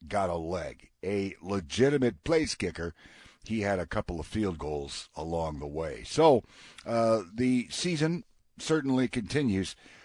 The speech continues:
uh, for Coach Barnett, Coach D'Antonio, and the Spartans, and they will have a task and a half coming up Saturday night.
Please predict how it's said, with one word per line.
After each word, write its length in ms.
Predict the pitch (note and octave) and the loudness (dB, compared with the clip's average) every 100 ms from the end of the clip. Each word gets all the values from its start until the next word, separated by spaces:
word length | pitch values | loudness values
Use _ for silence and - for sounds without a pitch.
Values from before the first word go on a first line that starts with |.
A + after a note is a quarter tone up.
| - - | -14 -4
uh, 320 | G#2+ G#2+ F#2+ | -2 0 -2
for 300 | - B2 A#2+ | 0 2 2
Coach 360 | - B2 - | 2 0 0
Barnett, 500 | - A2+ G#2 A#2 D#3+ - | 0 0 2 2 0 -4
Coach 260 | - A2 - | -2 0 0
D'Antonio, 760 | A2 G2 G2 A#2+ B2 A#2+ A#2+ - | -2 -2 0 2 2 4 2 2
and 300 | G#2+ A2+ A2 | 0 2 2
the 80 | G2 | 0
Spartans, 640 | - A#2+ B2 A#2+ A#2+ - - - - - _ | -2 0 0 2 0 -2 -12 -20 -20 -20 _
and 380 | - A2 A2 G2+ | -4 -2 0 0
they 220 | A2 A2 | 2 2
will 200 | A2+ A2+ | 4 2
have 520 | F2 G2 G2+ G2 F2+ - _ _ _ | 2 0 2 2 -2 -10 _ _ _
a 120 | F#2 | -6
task 420 | - G#2+ G2 - F#2+ | -2 0 0 -2 -4
and 80 | |
a 80 | F2+ | -4
half 500 | E2 C#3 D2 - - - | -2 -2 -2 -6 -16 -4
coming 320 | G#2 G2+ F#2+ | -2 0 0
up 220 | F#2+ - | 0 -2
Saturday 460 | - A#2+ G#2+ G2 F#2 | 0 2 4 2 2
night. 320 | B2 A#2 | 4 4